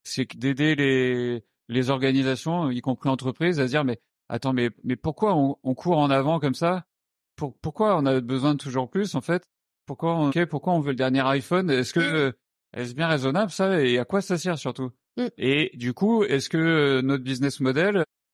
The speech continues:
Speaker 1: est-ce qu'il est pertinent, en fait ? Est-ce que, est-ce que c'est ça qu'on veut apporter au monde, quoi ? Voilà.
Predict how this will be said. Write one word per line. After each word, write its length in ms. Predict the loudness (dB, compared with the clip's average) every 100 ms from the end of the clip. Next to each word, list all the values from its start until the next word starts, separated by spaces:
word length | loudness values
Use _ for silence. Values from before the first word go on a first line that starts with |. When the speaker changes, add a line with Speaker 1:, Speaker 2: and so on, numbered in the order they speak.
| _ -14
Speaker 1:
est-ce 120 | -10
qu'il 140 | -4
est 60 | -4
pertinent, 420 | -4 -6 -2 -2
en 60 | 0
fait ? 240 | -2 -4
Est-ce 140 | -4 -2
que, 160 | 0
est-ce 80 | 0
que 80 | -2
c'est 140 | -2
ça 160 | 0 0
qu'on 160 | 0 2
veut 120 | 2
apporter 360 | 0 -2 0
au 80 | 0
monde, 240 | 2 2 0
quoi ? 240 | -2 -6 _ _ _ _ _ _ -2
Voilà. 240 | -2 -2